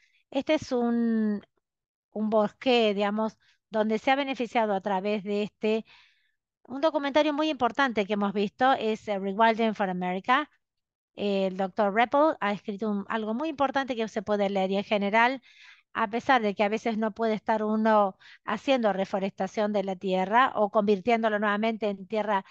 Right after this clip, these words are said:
eh, silvestre, en una sabana o en una pradera.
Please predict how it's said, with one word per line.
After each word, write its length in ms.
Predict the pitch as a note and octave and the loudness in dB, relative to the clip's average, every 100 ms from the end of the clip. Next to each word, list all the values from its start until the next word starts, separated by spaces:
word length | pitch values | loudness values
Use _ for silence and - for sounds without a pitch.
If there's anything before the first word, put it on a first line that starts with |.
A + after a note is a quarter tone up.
| - - - | -16 -20 -6
eh, 180 | G3 | -4
silvestre, 880 | G3 A#3+ G3+ G#3 A3+ - B3 C4+ D4+ _ _ _ _ _ _ _ | -2 0 0 0 -2 -2 0 2 0 _ _ _ _ _ _ _
en 140 | G#3 | -4
una 120 | G#3 G3 | -2 -2
sabana 680 | G#3 F#3 B3 B3+ B3 A#3+ | -2 2 4 4 2 0
o 100 | G3+ | -2
en 60 | G3 | -4
una 280 | G#3 G#3 F#3+ | -4 -4 -4
pradera. 560 | F#3+ F#3+ A3 A3+ A#3 | -4 -2 0 2 0